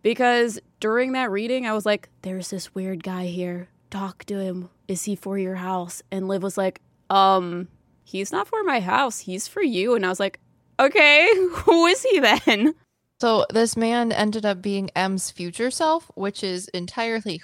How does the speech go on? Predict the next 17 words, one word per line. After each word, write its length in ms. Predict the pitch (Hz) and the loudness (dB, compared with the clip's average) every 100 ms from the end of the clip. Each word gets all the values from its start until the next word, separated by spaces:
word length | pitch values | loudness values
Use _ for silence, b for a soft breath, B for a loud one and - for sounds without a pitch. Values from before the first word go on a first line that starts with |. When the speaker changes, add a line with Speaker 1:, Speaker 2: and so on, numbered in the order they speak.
| - | -14
Speaker 2:
<laughs> 120 | - | -2
wild 680 | 202 190 180 170 - - - _ | 2 2 2 0 -4 -10 -18 _
because 580 | 180 185 170 170 170 - - - | -12 -8 -6 -6 -10 -18 -20 -6
I 180 | 226 214 | -6 -4
didn't 240 | 170 180 | -8 -10
think 200 | 180 180 | -12 -10
that 200 | 180 165 | -10 -10
future 320 | - 214 175 | -12 -12 -12
selves 380 | 180 175 175 - | -8 -6 -6 -8
existed 600 | 214 214 226 - 147 175 _ - | -12 -8 -8 -8 -10 -10 _ -10
at 200 | 190 175 | -8 -6
all. 320 | 95 - 208 _ _ | -6 -6 -10 _ _
Speaker 1:
No, 140 | 240 269 | -2 0
you 180 | 285 311 | 0 -4
did. 460 | 175 175 220 254 - _ _ _ | -4 -2 -2 -2 -10 _ _ _
You 220 | 233 269 | 0 0
thought 400 | 311 269 247 - | 4 6 6 4